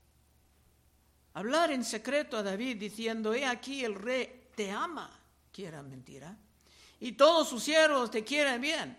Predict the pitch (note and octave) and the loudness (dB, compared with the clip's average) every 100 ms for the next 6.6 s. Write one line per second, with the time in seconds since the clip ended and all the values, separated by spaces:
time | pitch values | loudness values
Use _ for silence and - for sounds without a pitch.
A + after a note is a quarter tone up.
0 | - D#3 C#3+ C3 B2 C3 D3 G#3+ - _ | -14 -12 -12 -14 -16 -16 -14 -14 -16 _
1 | _ _ _ _ _ _ - E4+ F4 F#4 | _ _ _ _ _ _ -4 -2 2 2
2 | C#4+ C4 E4+ F4+ D4+ C4+ A#3 B3+ E4+ F4 | 2 2 0 0 0 0 0 0 0 -2
3 | D#3+ - _ _ _ _ _ _ A3 G#3+ | -6 -14 _ _ _ _ _ _ -6 -4
4 | A#3 C#4 D#4 D4+ B3 G#3 A3+ C#4+ D4 G#3+ | 0 4 4 4 0 0 0 2 2 2
5 | G#3+ C4 C#4 C#4 B3+ A#3+ A3 G3+ A3+ C4+ | 4 4 4 2 -2 -4 -6 -4 2 4
6 | D4+ C#4 A#3 G#3 G#3 | 4 2 0 -2 -2